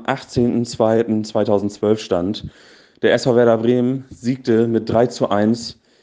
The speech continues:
in Hamburg. Ja, das, äh, ganz wichtig, dass das ein Auswärtssieg war. Es war der erste Derby-Auswärtssieg seit zweitausendacht. <clears throat> Dieses besondere Derby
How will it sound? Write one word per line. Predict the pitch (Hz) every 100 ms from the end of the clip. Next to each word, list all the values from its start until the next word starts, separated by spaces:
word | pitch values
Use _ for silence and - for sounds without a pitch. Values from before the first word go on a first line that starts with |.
| _ _ _ _
in | 120 120
Hamburg. | 120 120 113 110 156 - - - _ _ _ _ _ _ _ _ _ _ _ _ _ _
Ja, | 113 95 90
das, | 87 110 107 -
äh, | - 113 113 107 107 -
ganz | 117 117
wichtig, | 131 131
dass | 117
das | 123
ein | 113
Auswärtssieg | 98 117 127 123 117 123
war. | 117 113 117 117 - _ _ _
Es | 107
war |
der | 110
erste | 117 117 127 117
Derby-Auswärtssieg | 110 127 123 107 107 110 113 110 113 107
seit | - 107
zweitausendacht. | 107 107 104 107 98 98 - 117 - - - _ _ _ _ _ _ _ _ _ _ -
<clears throat> | 120 101 - - - -
Dieses | 127 135 135
besondere | - 123 135 131 120
Derby | 127 131 120 123